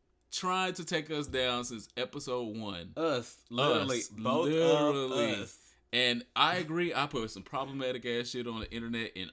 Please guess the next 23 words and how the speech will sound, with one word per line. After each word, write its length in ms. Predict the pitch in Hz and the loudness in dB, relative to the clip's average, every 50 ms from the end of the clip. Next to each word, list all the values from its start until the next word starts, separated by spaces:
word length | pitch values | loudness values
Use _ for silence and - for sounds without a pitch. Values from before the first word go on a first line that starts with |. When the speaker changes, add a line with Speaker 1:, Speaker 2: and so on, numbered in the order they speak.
| _ - | _ -8
Speaker 1:
all 300 | 98 107 113 120 123 120 | -6 -4 -4 -4 -4 -6
forms 440 | - - 117 117 117 117 117 113 101 | -6 -8 -8 -6 -6 -6 -6 -8 -8
that 120 | 104 - - | -8 -8 -6
I 220 | 104 107 110 113 | -4 -4 -4 -4
am 120 | 104 95 73 | -6 -8 -8
on 180 | 92 110 110 107 | -8 -8 -8 -8
the 100 | - - | -10 -10
internet. 400 | 107 107 98 95 85 78 - - _ - | -10 -10 -10 -10 -10 -12 -12 -14 _ -6
Speaker 2:
It's 220 | 311 359 349 - | -6 -6 -4 -4
not 160 | 254 185 170 | -4 -4 -4
problematic. 560 | - 175 147 135 135 131 131 127 123 113 113 - | -2 -4 -4 -4 -4 -4 -4 -4 -4 -6 -6 -8
It's 180 | - 143 135 - | -10 -10 -10 -10
real. 500 | 107 101 104 101 95 95 98 98 101 - _ _ - | -12 -10 -10 -8 -8 -10 -10 -12 -14 -18 _ _ -8
Speaker 1:
It 140 | 147 156 | -8 -6
is. 340 | 113 95 85 82 87 92 - | -6 -6 -8 -8 -12 -10 -4
Speaker 2:
And 100 | 127 147 | -4 -4
it's 140 | 185 180 - | -4 -4 -4
a 40 | 165 | -4
little 200 | 143 151 151 143 | -2 -2 -2 -4
too 200 | - - 180 151 | -4 -4 -4 -4
real 200 | 143 139 131 127 | -4 -4 -4 -6
for 120 | 131 135 | -6 -6
those 540 | 120 120 117 117 113 113 110 110 107 - - | -6 -4 -2 -2 -2 -4 -4 -6 -10 -14 -20